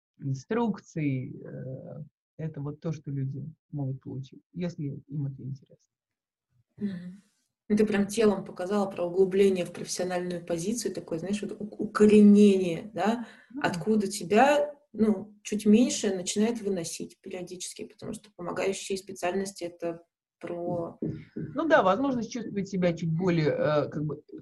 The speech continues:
Speaker 1: чувствовать себя более, э, с-, уверенной, да, в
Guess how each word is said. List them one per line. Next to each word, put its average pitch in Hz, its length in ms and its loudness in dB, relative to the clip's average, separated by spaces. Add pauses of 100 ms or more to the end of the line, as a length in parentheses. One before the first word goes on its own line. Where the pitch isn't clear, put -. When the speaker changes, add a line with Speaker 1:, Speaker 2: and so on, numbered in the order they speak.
(120)
Speaker 1:
чувствовать 214 360 -4
себя 196 160 0
более, 208 600 0 (460)
э, 160 40 -6
с-, 156 560 -4 (300)
уверенной, 175 960 2
да, 156 360 -4
в - 80 -14